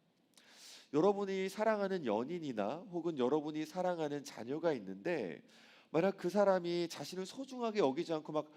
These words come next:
함부로 한다고 생각해 보세요. 얼마나 속상해요. 그것처럼 마음을 아프게 하는 게 없죠. 만약 우리 사랑하는 시온이가 그렇게 하면은 너무 속상하잖아요. 그죠? 가슴이 찢어지겠죠.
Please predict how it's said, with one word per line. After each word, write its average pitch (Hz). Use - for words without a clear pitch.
함부로 254
한다고 160
생각해 170
보세요. 90
얼마나 233
속상해요. 95
그것처럼 214
마음을 156
아프게 160
하는 156
게 120
없죠. 82
만약 180
우리 170
사랑하는 185
시온이가 202
그렇게 160
하면은 151
너무 165
속상하잖아요. 107
그죠? -
가슴이 131
찢어지겠죠. -